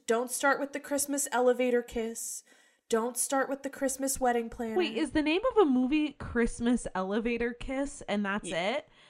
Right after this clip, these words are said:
Speaker 1: Yeah.
Speaker 2: Okay, then they literally said, "We want them to be kissing in an elevator at Christmas. We're gonna base the whole movie off of that." And, uh, what should we name it, boss? Um, how about Christmas Elevator Kiss?
Speaker 1: It's called a
Speaker 2: Okay.
Speaker 1: Christmas Kiss. I'm sorry.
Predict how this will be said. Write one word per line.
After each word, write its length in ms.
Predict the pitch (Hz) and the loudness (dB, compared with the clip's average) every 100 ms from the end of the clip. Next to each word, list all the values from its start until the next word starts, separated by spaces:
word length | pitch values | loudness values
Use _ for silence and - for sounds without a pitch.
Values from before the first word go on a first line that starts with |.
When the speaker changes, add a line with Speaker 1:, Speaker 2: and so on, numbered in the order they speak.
| _ 208 | _ -4
Speaker 1:
Yeah. 320 | 180 185 220 _ - - | -2 -4 -8 _ -2 0
Speaker 2:
Okay, 420 | 370 320 233 - | 2 2 0 -8
then 380 | 233 320 311 302 _ - | -4 -2 -2 -4 _ -6
they 300 | 220 285 302 | 0 2 2
literally 500 | 262 262 311 349 359 | 0 0 2 4 4
said, 440 | - 240 220 269 - | 4 4 4 0 -2
"We 260 | 214 277 | 2 2
want 280 | 302 311 302 | 2 0 0
them 160 | 285 254 | -2 -2
to 80 | |
be 160 | 233 202 | -4 -6
kissing 360 | - 240 - 285 | -2 0 0 -4
in 100 | 277 | -4
an 100 | 262 - | -4 -4
elevator 420 | 208 202 202 190 | -2 -2 -2 -4
at 140 | - | -6
Christmas. 680 | - 214 190 - 76 208 - | -6 -6 -6 -8 -10 -12 -12
We're 140 | 202 208 | -8 -2
gonna 160 | 220 | 0
base 180 | 202 214 | 0 0
the 120 | - | -2
whole 360 | 190 - 226 277 | -4 0 2 2
movie 280 | 285 285 277 | 2 0 2
off 220 | 196 196 | 2 0
of 100 | 190 | -2
that." 340 | 185 170 170 - - - _ _ - | -2 -2 -4 -8 -20 -20 _ _ -2
And, 200 | 220 226 | 0 2
uh, 160 | 214 | 4
what 260 | 220 392 370 | 6 6 4
should 120 | 415 | 4
we 80 | 392 | 4
name 180 | 381 320 | 4 2
it, 100 | 196 | 0
boss? 320 | 180 214 - - | 2 0 -2 0
Um, 880 | 415 415 415 415 427 427 427 427 427 | 2 2 0 -6 -6 -6 -6 -6 -6
how 80 | - | -4
about 200 | - 403 | -4 -4
Christmas 580 | - - 320 - 320 277 - | -6 -4 -4 0 -2 -2 -2
Elevator 460 | 220 214 202 165 | 0 0 -2 -4
Kiss? 500 | - - - 202 - - - | -10 -8 -8 -8 -14 -20 -4
Speaker 1:
It's 160 | 240 - | -2 0
called 300 | - 262 254 | 6 6 6
a 80 | |
Speaker 2:
Okay. 80 | 285 | 2
Speaker 1:
Christmas 420 | 226 214 226 170 | 0 0 0 -2
Kiss. 320 | - 170 165 208 | -2 -4 -4 -6
I'm 100 | 208 | -4
sorry. 600 | - 160 156 170 160 | 0 2 2 2 -2